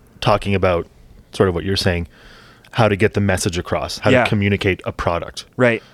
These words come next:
Speaker 1: Say what you will about Kanye. I think he's a little bit crazy, but
Speaker 2: Sure.
Speaker 1: he's also, I think, on some levels, this, like, misunderstood genius.
Speaker 2: Okay.
Speaker 1: <laughs> If you
Speaker 2: He's
Speaker 1: will.
Speaker 2: got ideas, that's
Speaker 1: Yeah,
Speaker 2: for
Speaker 1: yeah.
Speaker 2: sure.
Speaker 1: And, like, I think he's a brilliant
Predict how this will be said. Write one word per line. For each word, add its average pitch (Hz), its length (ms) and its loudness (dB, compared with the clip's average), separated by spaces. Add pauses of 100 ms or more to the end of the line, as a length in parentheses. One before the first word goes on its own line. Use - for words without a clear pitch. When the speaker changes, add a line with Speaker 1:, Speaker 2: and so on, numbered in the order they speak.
(140)
Speaker 1:
Say 165 100 4
what 156 140 4
you 135 60 6
will 131 80 8
about 113 180 4
Kanye. 104 360 4
I 101 40 4
think 101 140 2
he's 92 100 0
a 95 60 2
little 92 160 2
bit - 180 -18
crazy, 95 320 0
but 90 280 0 (200)
Speaker 2:
Sure. 175 340 -2 (120)
Speaker 1:
he's 104 360 0
also, 98 580 2 (840)
I 196 100 0
think, - 340 -2
on 101 160 -2
some 95 200 0
levels, 95 300 2
this, 98 200 0
like, 92 300 -2
misunderstood 98 640 0
genius. 98 420 -2 (200)
Speaker 2:
Okay. 160 300 0 (280)
Speaker 1:
<laughs> - 120 0 (320)
If - 160 0
you 123 60 2
Speaker 2:
He's 113 80 6
Speaker 1:
will. - 60 6
Speaker 2:
got 190 100 6
ideas, 160 460 4
that's 143 160 2
Speaker 1:
Yeah, 135 80 8
Speaker 2:
for 135 40 8
Speaker 1:
yeah. 131 220 6
Speaker 2:
sure. - 140 -16
Speaker 1:
And, 135 120 4
like, 135 140 4
I 127 60 4
think 127 180 2
he's 117 140 4
a 110 60 6
brilliant 107 480 4